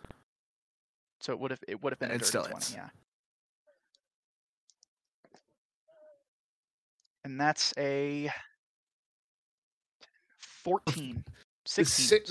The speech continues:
Speaker 2: sorry,
Speaker 1: sixteen
Speaker 2: sixteen.
Speaker 1: happens, and you just watch as your blade cleaves his arm completely off, and black ick and, uh,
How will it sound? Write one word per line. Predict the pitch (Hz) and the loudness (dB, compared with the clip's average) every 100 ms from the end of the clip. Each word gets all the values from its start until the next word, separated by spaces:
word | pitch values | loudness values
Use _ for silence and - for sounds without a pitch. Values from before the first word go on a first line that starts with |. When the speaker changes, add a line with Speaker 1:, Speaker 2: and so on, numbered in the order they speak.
| 143 | 4
Speaker 2:
sorry, | |
Speaker 1:
sixteen | 170 - 233 | 6 4 4
Speaker 2:
sixteen. | 175 185 | 6 4
Speaker 1:
happens, | 185 170 156 | 4 0 0
and | 151 170 | 0 2
you | 180 | 4
just | 190 165 | 4 4
watch | 147 165 160 147 - | 6 8 8 6 4
as | 151 135 | 4 6
your | 170 | 4
blade | 139 151 156 135 135 | 4 6 6 6 0
cleaves | - 147 160 165 139 135 | -8 0 4 4 4 2
his | 143 - | 0 4
arm | 151 147 143 | 10 10 8
completely | 131 143 127 143 127 123 | 2 -2 0 2 4 4
off, | 117 107 107 - - - - - - _ | 4 2 0 -6 -12 -20 -20 -20 -20 _
and | 147 147 131 | 10 10 4
black | 143 147 156 151 139 - - - - _ _ - | 0 6 12 12 10 2 -4 -20 -20 _ _ 6
ick | 143 - - - - - - - | 6 6 2 0 -2 -14 -20 4
and, | - 120 98 - 127 | 8 8 6 -4 4
uh, | 123 113 110 107 | 8 8 8 4